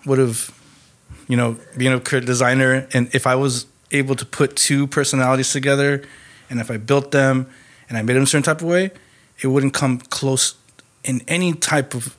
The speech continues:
in any aspect to who you two are. I'm so excited to see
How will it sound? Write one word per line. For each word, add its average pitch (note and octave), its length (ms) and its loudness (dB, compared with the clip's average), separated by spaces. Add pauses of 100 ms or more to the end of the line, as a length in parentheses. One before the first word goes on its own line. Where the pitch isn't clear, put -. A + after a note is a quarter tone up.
in C#3 300 -6
any E3 400 0
aspect C3 520 -4
to B2+ 140 -4
who C3+ 240 -2
you C3 220 0
two A#2 340 -2
are. A2+ 280 -2 (720)
I'm B2 120 -2
so D3 300 2
excited C#3 400 0
to B2 80 -4
see C3+ 600 0